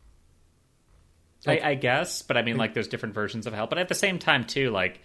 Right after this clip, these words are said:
Speaker 2: I actually was talking about this with my wife, and she said, like, "Oh, yeah, no, there, there's no Jewish hell." And I'm just like, "Oh, yeah, that makes sense." So.
Speaker 1: So, like,
Speaker 2: But yeah.
Speaker 1: I guess that, that's my question. Like, wait,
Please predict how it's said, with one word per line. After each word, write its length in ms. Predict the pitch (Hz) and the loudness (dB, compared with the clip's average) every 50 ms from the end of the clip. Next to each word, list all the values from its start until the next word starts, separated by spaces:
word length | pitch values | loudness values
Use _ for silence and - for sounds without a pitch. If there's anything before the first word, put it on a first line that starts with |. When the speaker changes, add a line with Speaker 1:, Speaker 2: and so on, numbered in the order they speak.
| - - - - - - - - - _ | -20 -20 -20 -20 -20 -20 -20 -20 -20 _
Speaker 2:
I 220 | 156 139 131 131 - | -8 -6 -6 -4 -2
actually 560 | 143 143 151 143 135 131 127 - 139 123 113 | 0 2 4 6 6 4 4 4 4 4 4
was 160 | 107 104 95 | 4 2 2
talking 200 | - 120 107 107 | 2 2 2 2
about 140 | 104 104 101 - | 2 0 0 0
this 100 | 101 - | -2 -4
with 140 | 104 92 | -4 -4
my 120 | 104 95 95 | -2 -2 0
wife, 360 | 95 104 120 117 104 92 - | 2 2 4 4 2 0 -2
and 120 | 101 92 | -6 -6
she 140 | - 110 101 | -6 -6 -6
said, 300 | 92 - 113 98 95 95 | -4 -4 -4 -4 -4 -4
like, 340 | 101 98 92 92 90 92 - | -4 -4 -4 -4 -4 -2 -2
"Oh, 300 | - 165 196 208 156 120 | 0 0 0 0 0 -2
yeah, 220 | 117 131 156 165 | 0 0 0 0
no, 300 | 143 120 123 123 117 104 | 2 2 0 0 0 0
there, 160 | 104 104 101 98 | 0 -2 -2 -2
there's 320 | 101 101 98 104 98 - | -2 -4 -4 -4 -4 -4
no 140 | 120 113 101 | -6 -6 -6
Jewish 320 | - - 120 120 104 - | -4 -4 -2 -2 -2 -4
hell." 280 | - 92 85 87 87 87 | -4 -4 -4 -4 -6 -6
And 80 | 82 87 | -8 -8
I'm 80 | 90 | -8
just 160 | 92 98 - - | -10 -8 -6 -6
like, 160 | 101 - - | -6 -4 -2
"Oh, 180 | 214 269 311 | -4 -4 -2
yeah, 160 | 294 277 269 240 | -2 -4 -4 -4
that 120 | 226 214 | -4 -4
makes 220 | 196 208 196 - | -6 -8 -8 -8
sense." 460 | - 220 196 156 107 101 98 - - - - - _ _ _ _ _ - | -8 -6 -6 -6 -6 -8 -10 -12 -14 -16 -18 -20 _ _ _ _ _ -10
So. 400 | - - 98 90 90 87 87 - - - - _ _ _ _ _ _ _ _ _ _ _ _ _ _ _ _ _ _ - | -4 -2 0 0 0 0 -4 -6 -12 -20 -20 _ _ _ _ _ _ _ _ _ _ _ _ _ _ _ _ _ _ -2
Speaker 1:
So, 140 | - 165 | 0 2
like, 340 | 156 147 139 135 - - - - _ | 4 4 2 0 -2 -8 -18 -20 _
Speaker 2:
But 80 | - 120 | -6 -6
yeah. 120 | 101 95 - - _ _ _ _ _ _ _ _ _ _ _ _ - | -6 -6 -8 -14 _ _ _ _ _ _ _ _ _ _ _ _ -4
Speaker 1:
I 80 | 160 | 0
guess 140 | 175 196 - | 2 2 2
that, 220 | - 170 165 - | 2 0 0 0
that's 180 | - 156 147 - | -2 -4 -2 -2
my 120 | 139 123 120 | -2 -2 -2
question. 440 | - - 139 139 - - 98 101 - | -2 -4 -6 -6 -6 -8 -14 -14 -6
Like, 220 | - 135 135 - - | -4 -4 -4 0 0
wait, 220 | 175 127 98 - | -2 -2 -2 -4